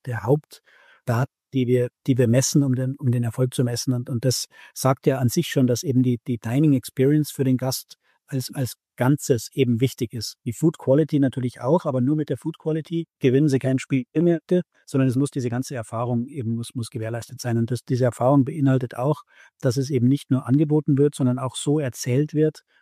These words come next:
dass der Gast versteht, wo es herkommt, wie es zubereitet wird, was ist die Geschichte dahinter und so weiter und so fort, ja. Und, und das ist eben, auf das wir uns konzentrieren, dass wir eben das Produkt als solches, das kulinarische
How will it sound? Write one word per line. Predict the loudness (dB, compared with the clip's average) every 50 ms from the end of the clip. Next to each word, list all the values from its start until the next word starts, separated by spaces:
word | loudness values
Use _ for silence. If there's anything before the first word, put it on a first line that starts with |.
| _ _
dass | -8 -8 -6 -2
der | -2 -2
Gast | 0 0 -4 -4 -6 -4
versteht, | -4 -4 -4 0 2 2 2 2 0 0
wo | -2 -2
es | -2 -2 -2
herkommt, | -2 -2 -2 -2 -2 0 2 2 2 2 0
wie | -4 -4
es | -4 -4 -6
zubereitet | -4 -2 2 2 2 0 0 -2 -4 -6 -4
wird, | -2 -2 -2 -2 -2
was | -2 -2 -2
ist | -2 -4 -4 -6
die | -2
Geschichte | -2 -2 -2 0 -4 -4 -2 0 0
dahinter | 0 2 2 2 2 2 2 0 -2 -2 -4 _ -20 -20 -20 _ _ _ _ 2
und | 2 4
so | 4 4
weiter | 2 2 0 0 -2
und | -2 -2
so | -4 -8
fort, | -10 -10 -14 -14 _ -6
ja. | -6 -6 -6 _ _ _ -6
Und, | -6 -2 0
und | 0 2 2
das | 2 2 2
ist | 0 -2 0
eben, | 0 2 4 4 2 0 _ _ -20 _ _ _ _ _
auf | -8 -8 -6
das | -2 -2 -4 0 0
wir | 0
uns | 0 0 0
konzentrieren, | -2 -4 -2 -2 -4 -4 0 2 2 2
dass | 2 0 -2
wir | -6
eben | -6 -6
das | -6 -8 -8 -8
Produkt | -8 -4 -4 -4 -4 -4
als | -8 -8 -8 -4
solches, | -4 -4 -4 0 -2 -4 -4
das | -4 -10 -6
kulinarische | 0 2 2 2 2 0 -2 -2 -4 -4 -8